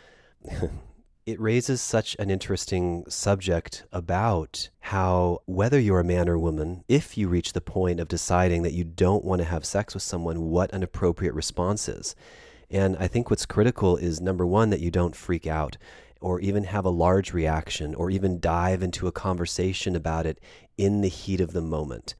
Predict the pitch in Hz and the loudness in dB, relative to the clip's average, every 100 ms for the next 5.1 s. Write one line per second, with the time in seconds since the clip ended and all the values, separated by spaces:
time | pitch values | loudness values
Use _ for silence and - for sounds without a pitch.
0 | _ - 101 92 87 90 90 87 87 90 | _ -6 0 2 2 0 0 -2 -2 -2
1 | 87 90 90 85 85 85 95 85 82 82 | -2 -2 -4 -4 -6 -6 -4 -4 -6 -4
2 | 98 113 - 113 104 101 101 87 87 87 | -2 -2 -2 0 2 2 0 -2 -2 0
3 | 85 85 82 78 - 82 82 90 110 107 | 0 -2 -4 -6 -6 -6 -4 -2 0 0
4 | 95 87 87 87 85 82 82 - 82 80 | 0 0 0 -2 -2 -4 -4 -4 -2 -2
5 | 78 | -4